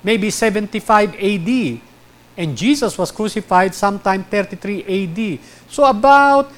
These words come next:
thirty to forty years. So some people are still alive. And then in verse seven, Jesus appeared to James,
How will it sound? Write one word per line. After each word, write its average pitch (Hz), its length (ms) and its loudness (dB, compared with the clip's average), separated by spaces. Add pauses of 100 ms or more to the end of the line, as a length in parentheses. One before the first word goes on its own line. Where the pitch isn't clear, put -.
(140)
thirty 254 380 4
to 247 100 -6
forty 233 440 2
years. 240 360 -2
So - 300 -6
some 285 240 0
people 233 380 0
are 214 80 -2
still 226 260 -4
alive. 247 320 -8 (2500)
And 165 200 -4
then 226 260 6
in 214 140 0
verse 196 240 2
seven, 233 640 2 (240)
Jesus 226 420 2
appeared 185 460 0
to 202 100 -2
James, 170 760 4